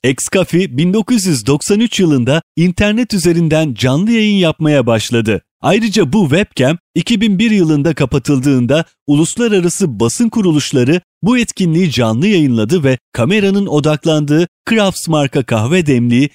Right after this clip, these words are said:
eBay üzerinden yüksek bir fiyata satıldı. Bin dokuz yüz doksan dört yılında geliştirilen webcam'e Facam adını verdiler. İki bin on dokuzda bile en bilindik canlı yayın web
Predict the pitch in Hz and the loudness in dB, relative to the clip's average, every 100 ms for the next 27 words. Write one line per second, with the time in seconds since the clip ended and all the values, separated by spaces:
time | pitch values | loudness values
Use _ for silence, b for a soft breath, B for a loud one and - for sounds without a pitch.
0 | - 226 185 165 143 143 143 143 143 147 | -2 0 4 2 2 2 2 2 0 0
1 | 110 127 - 233 - 220 - 196 180 180 | 0 -2 -2 -4 -2 -4 0 0 0 0
2 | 170 165 151 131 120 95 _ - 113 135 | 0 0 0 0 0 -2 _ -4 0 0
3 | 123 160 139 123 120 123 - 151 151 202 | 2 0 0 0 -2 -2 -2 -2 0 0
4 | 202 190 165 165 135 127 160 - 165 156 | 0 0 0 0 0 0 0 0 0 2
5 | 156 120 101 190 - 143 113 151 - _ | 0 0 -2 -2 -2 -2 0 -2 -4 _
6 | 202 220 220 196 160 151 147 123 110 120 | -4 -2 0 0 0 2 2 2 0 0
7 | 113 104 87 - - 117 175 160 147 180 | 0 -2 -4 -10 -6 -4 0 0 2 2
8 | 202 160 170 120 175 165 143 143 - 165 | 0 0 -2 0 0 0 0 0 -2 -2
9 | 220 208 190 180 175 127 - 127 117 175 | 0 0 0 0 -2 -4 -4 -2 0 0
10 | 220 208 185 117 185 | 0 0 0 0 -2